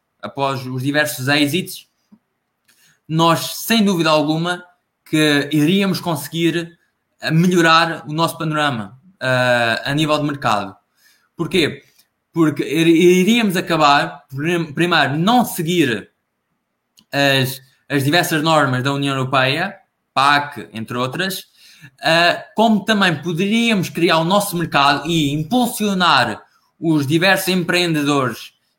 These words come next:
e donos de empresas a, a lutarem pela própria,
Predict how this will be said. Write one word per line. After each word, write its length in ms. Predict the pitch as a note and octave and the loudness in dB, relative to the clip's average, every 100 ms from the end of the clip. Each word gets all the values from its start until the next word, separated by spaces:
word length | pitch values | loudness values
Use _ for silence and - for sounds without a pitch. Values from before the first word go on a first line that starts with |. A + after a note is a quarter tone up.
| - | -12
e 160 | B2 B2 | -6 -4
donos 280 | D3+ D#3 C3 | -2 -2 -2
de 80 | |
empresas 600 | D3+ D3 D#3+ D#3+ F3+ F3 - - - | -4 -2 0 0 -2 -4 -10 -14 -4
a, 720 | D#3+ - - E3 E3 D#3+ D#3+ | -4 -6 -4 2 4 6 4
a 40 | |
lutarem 640 | F#3 F#3+ F#3 G3+ G3+ A3 G3+ | 4 2 4 6 6 4 -2
pela 320 | F#3+ F#3 F3+ | -2 -4 -2
própria, 640 | F3+ G3 G3+ G#3 G#3 G#3 | 2 2 4 2 2 2